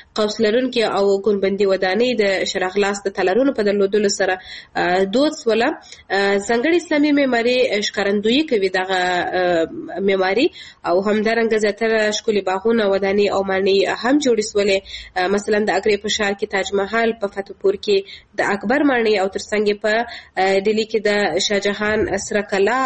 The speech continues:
او د هندوستان په نورو سیمو کې هم، آه، زیاتره ودانۍ جوړې سولې چې هغه د، آه، ځانګړې اسلامي معمارۍ نمایندګي کوي. مګر د، آه، ګورکانیانو، آه، په وخت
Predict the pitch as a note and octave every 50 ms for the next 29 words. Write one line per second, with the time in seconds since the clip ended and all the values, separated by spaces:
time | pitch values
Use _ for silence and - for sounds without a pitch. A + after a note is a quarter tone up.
0 | A#3 A3 A3+ G#3+ G#3+ G#3+ G#3+ G#3 G#3 - - D4 D4+ D4 D#4 D4 D#4+ D4+ D4+ C#4+
1 | - C#4+ C#4+ C#4 - C4 B3 C#4 C#4 C#4+ C#4+ - - - - - - - G#3+ G#3+
2 | G#3+ G#3+ G#3 - A3+ A3 G#3 G3+ G3 G3 F#3+ G#3+ C4+ D4+ D4+ C4+ C4+ B3+ A#3+ A3+
3 | - - A3 G#3+ G#3+ G#3+ G#3+ G#3+ G#3 G3 F#3+ G#3 A3 G#3+ A3 A3 A3 A3 - -
4 | - - - - F#3+ G#3+ G#3 A3+ G#3 G#3+ G#3+ A3+ A3 G3+ G3+ - - A#3 A3+ C#4
5 | D#4 C#4+ B3+ A3 G#3+ G#3+ G#3 G#3+ G#3 G#3 - - - G3 G3 G3 G3 F#3+ G3 G3
6 | G3 G3 - G3 - G3 F#3 F3+ F3+ F3+ - - - - _ - B3+ D4 E4+ E4
7 | G4 F#4+ E4+ F#4 F#4 F#4+ F#4 - - G#3 G#3 G3+ G3+ G#3 A3 A3 - - G#3+ G3+
8 | G#3+ A#3 C4 C#4 D4 D4 D4 D4 C#4+ C4+ - - - - - A3 G#3 G#3+ G#3+ -